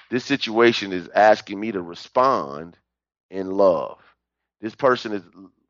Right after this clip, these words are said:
functioning from their limitation, not from the space of love. He goes on to say, "Be willing to see the light of an innocent child in everyone you meet, regardless of the costumes they wear and regardless of the terrible things that they have done."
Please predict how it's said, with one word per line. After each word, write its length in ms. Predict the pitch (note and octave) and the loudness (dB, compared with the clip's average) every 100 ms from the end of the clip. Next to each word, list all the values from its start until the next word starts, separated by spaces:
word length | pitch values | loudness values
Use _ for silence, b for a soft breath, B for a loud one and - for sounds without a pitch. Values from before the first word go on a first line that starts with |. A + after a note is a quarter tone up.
| _ | _
functioning 440 | B2 A#2 - G#2 | -4 -4 -6 -16
from 200 | - G#2 | -10 -4
their 120 | G2 | -2
limitation, 640 | G2 F#2+ F#2 B2+ G2 - - _ _ _ _ _ _ _ _ _ _ _ _ _ _ _ | -2 -4 -2 -2 -2 -6 -16 _ _ _ _ _ _ _ _ _ _ _ _ _ _ _
not 260 | G#2 A2+ - | -2 -2 -2
from 480 | B2 G#2+ F#2+ F#2 - _ _ _ _ | 0 2 2 -2 -8 _ _ _ _
the 60 | |
space 340 | F#2+ - F#2+ - | -10 -2 -2 -4
of 100 | F2 | -12
love. 320 | F2 G1+ - _ _ _ _ _ _ _ _ _ | -10 -10 -14 _ _ _ _ _ _ _ _ _
He 80 | |
goes 200 | G#2 A2 | -2 0
on 120 | C3 B2+ | 2 0
to 60 | |
say, 200 | - F2+ | -2 -6
"Be 140 | F2+ G#2 | -6 -4
willing 340 | C3 D#3 D#3 | 2 2 2
to 120 | - | -4
see 220 | G#2+ C#3 | -6 -4
the 120 | A#2+ G2 | 0 2
light 380 | G#2+ A#2+ B2 - | 6 6 4 0
of 160 | G2 | -4
an 80 | F#2+ G#2 | -4 -8
innocent 400 | A#2+ A#2 G#2 G2 | -6 -6 -10 -2
child 300 | A#2 A2 F#2+ | 4 4 4
in 100 | G2+ | 0
everyone 400 | A2 A2 A2 A2 | -2 -2 -6 -6
you 100 | A2 | -8
meet, 280 | G#2+ E2 | -8 -10
regardless 460 | F2 G2 G#2 G#2 - | -8 2 2 2 -4
of 100 | F#2 | -10
the 80 | F2 | -4
costumes 580 | A#2 G#2+ - G#2 F2 E2+ | 2 4 2 -8 -12 -12
they 140 | E2+ | -12
wear 300 | E2+ F2 E2 | -10 -6 -6
and 180 | E2 E2+ | -6 -12
regardless 480 | E2 F#2+ F#2 F2+ - | 0 2 2 0 -8
of 140 | E2+ | -10
the 100 | E2 | -10
terrible 360 | - G2 F2 E2+ | -4 -4 -4 -8
things 320 | - F2+ E2 | -8 -8 -6
that 180 | E2 - | -10 -4
they 140 | F2 | -2
have 240 | E2+ D#2+ - | 0 -2 -2
done." 280 | E2+ B1+ | -4 -6